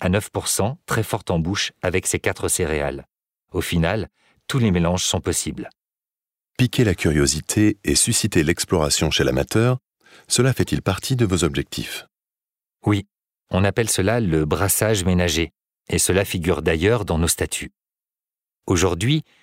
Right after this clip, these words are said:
Speaker 1: se procurer le matériel est plus simple qu'en deux mille quatre, et des commandes groupées de matières premières sont également passées via l'association. Il existe beaucoup de littérature sur le sujet,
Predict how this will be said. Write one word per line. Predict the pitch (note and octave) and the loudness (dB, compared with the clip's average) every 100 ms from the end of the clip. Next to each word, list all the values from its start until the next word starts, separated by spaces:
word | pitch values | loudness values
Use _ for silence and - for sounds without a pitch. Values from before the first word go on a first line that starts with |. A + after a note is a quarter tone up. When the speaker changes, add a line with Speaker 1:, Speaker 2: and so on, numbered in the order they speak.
| _ | _
Speaker 1:
se | - - F2+ | -4 0 0
procurer | - F#2+ - G2 A2 | 0 -4 0 2 2
le | F2+ | 2
matériel | D#2+ E2 F2 E2+ G#2 F2 | 2 0 -2 0 0 0
est | |
plus | - F2 | -2 -2
simple | - A2+ - E2+ | 0 0 0 -4
qu'en | - D#2+ | -2 0
deux | E2 | 2
mille | F2 F2 | 0 0
quatre, | - D#2 - - _ _ | -2 -2 -4 -14 _ _
et | - | -4
des | D#2+ D#2+ | -2 0
commandes | G2+ F#2+ F2+ E2 | 2 2 2 0
groupées | - F2+ - G#2 | -2 -2 0 0
de | D#2+ | 0
matières | C#2+ D2+ - - | -2 -2 -4 -6
premières | - D2+ D#2+ A2+ C3+ - _ _ _ | -6 -2 0 0 0 -6 _ _ _
sont | - B2 | -2 -2
également | A#2+ B2 A2+ A#2+ | 0 0 2 2
passées | A2 G#2 - B2+ | 2 0 2 0
via | G#2+ E2+ F#2+ | 0 0 0
l'association. | F2+ - F#2 F#2 D#2+ - D2+ _ _ _ _ _ _ _ - | 0 0 0 0 -2 -2 -6 _ _ _ _ _ _ _ -2
Il | G2 | 0
existe | G#2 A2 D3 - F#2 | 2 2 0 0 0
beaucoup | D#2 D#2 - B2+ | 0 0 -2 -2
de | F#2 E2 | 0 2
littérature | E2+ - F2+ E2 - G2 - | 2 0 0 -2 -2 -2 0
sur | - | -2
le | E2 | 0
sujet, | E2 G2 E2 E2 D#2 | 0 0 0 0 -2